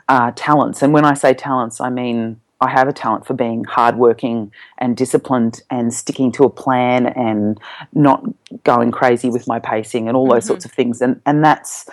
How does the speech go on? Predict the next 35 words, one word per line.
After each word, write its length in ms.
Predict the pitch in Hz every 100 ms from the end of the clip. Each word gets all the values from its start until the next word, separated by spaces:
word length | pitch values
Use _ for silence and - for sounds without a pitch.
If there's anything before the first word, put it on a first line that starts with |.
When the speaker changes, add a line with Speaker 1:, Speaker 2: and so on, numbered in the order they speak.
| -
Speaker 1:
it's 100 | 170
not 240 | 170 -
just 240 | 170 -
all 180 | 151 147
about 300 | 139 131 -
physiology. 680 | - 127 131 127 147 147 226
It's 140 | 95
actually 380 | - - - 120
about 380 | 113 120 110 107
all 300 | - 135 131
of 80 | 127
the 60 | 120
things 300 | 110 110 110
that 100 | 113
are 40 |
required. 460 | 110 110 131 113 113
And 140 | 139
I've 120 | 143 -
got 300 | 139 - _
the 60 | 139
most 360 | 143 139 127
amazing 500 | 135 131 123 127 117
group 220 | 113 117 -
of 120 | -
people 260 | 104 -
helping 300 | 101 104 101
me. 180 | 104 95
So 300 | - 143 120 - - - -
I 80 | 147
feel 400 | - 156 139 139
calm 440 | - 131 113 120
about 340 | 117 107 98 -
it, 80 |
I 100 | 98
suppose. 640 | - - - - - -